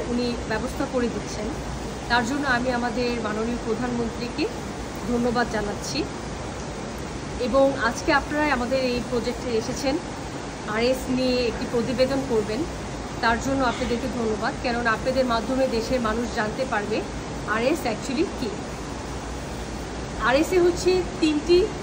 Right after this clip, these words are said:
কি গোল আছে। এই গোলগুলো হচ্ছে কম পানিতে মাছের চাষ করা, বেশি মাছ উৎপাদন করা এবং শেষ হচ্ছে এটার, আহ,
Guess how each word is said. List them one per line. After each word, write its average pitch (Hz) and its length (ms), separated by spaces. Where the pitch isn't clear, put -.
কি 294 300
গোল 240 220
আছে। 240 320
এই 233 180
গোলগুলো 254 360
হচ্ছে 285 420
কম 277 240
পানিতে 277 580
মাছের 226 340
চাষ 226 360
করা, 220 260
বেশি 262 420
মাছ 220 560
উৎপাদন 269 560
করা 220 280
এবং 254 400
শেষ 320 280
হচ্ছে 269 380
এটার, 226 580
আহ, 196 320